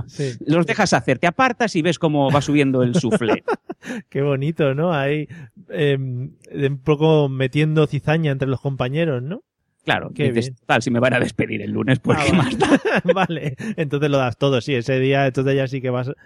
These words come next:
Speaker 1: vas muy a tope. Eh,
Speaker 2: Claro que sí.
Speaker 1: José, ¿algo que evitar en las cenas de empresa?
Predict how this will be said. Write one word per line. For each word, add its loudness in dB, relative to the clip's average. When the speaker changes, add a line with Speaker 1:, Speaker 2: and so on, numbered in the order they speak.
Speaker 1:
vas 0
muy 0
a 0
tope. -6
Eh, -2
Speaker 2:
Claro 4
que -2
sí. -14
Speaker 1:
José, 0
¿algo 2
que -2
evitar 0
en -2
las -4
cenas -4
de -4
empresa? -6